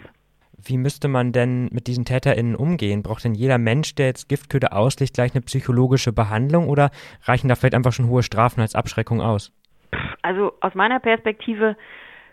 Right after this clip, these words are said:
Speaker 2: gucken Sie sich <laughs> doch mal an, sind Strafen wirklich das,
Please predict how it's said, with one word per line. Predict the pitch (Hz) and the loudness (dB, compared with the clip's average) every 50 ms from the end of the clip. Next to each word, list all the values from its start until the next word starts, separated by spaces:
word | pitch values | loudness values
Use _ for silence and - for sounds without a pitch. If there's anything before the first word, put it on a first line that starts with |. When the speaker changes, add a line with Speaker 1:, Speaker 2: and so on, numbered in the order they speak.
| _ | _
Speaker 2:
gucken | - 220 208 226 214 202 214 202 | -4 -4 -2 -2 -4 -4 -4 -6
Sie | - | -6
sich | 226 208 | -8 -8
<laughs> | - | -8
doch | - - - - | -8 -8 -6 -2
mal | 240 - | -2 -2
an, | 208 196 - - 240 - - _ - 359 - - - - - - - _ - | 0 2 0 0 -2 -4 -8 _ -6 -6 -6 -6 -10 -16 -20 -20 -20 _ -8
sind | 196 190 190 | -6 -6 -6
Strafen | - - - - 175 180 190 - - 254 233 190 | -8 -10 -6 -2 0 2 2 2 0 -4 -6 -4
wirklich | 175 196 202 - 196 208 - - _ | -4 -4 -4 -4 -6 -8 -8 -8 _
das, | - 139 190 - | -4 -4 -4 -6